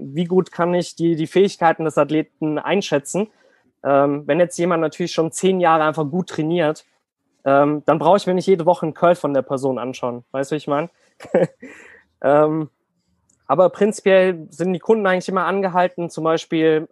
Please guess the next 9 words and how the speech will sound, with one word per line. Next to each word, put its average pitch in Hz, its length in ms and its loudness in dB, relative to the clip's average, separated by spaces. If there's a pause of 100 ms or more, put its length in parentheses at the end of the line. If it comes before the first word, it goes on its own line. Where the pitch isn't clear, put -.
einen 160 220 0
Satz 156 280 0
von 156 100 -4
einer 156 80 -2
schweren 147 320 0
Mehrgelenksübung 185 760 -2
jede 175 180 -2
Woche 175 220 -2
aufzunehmen. 175 760 -4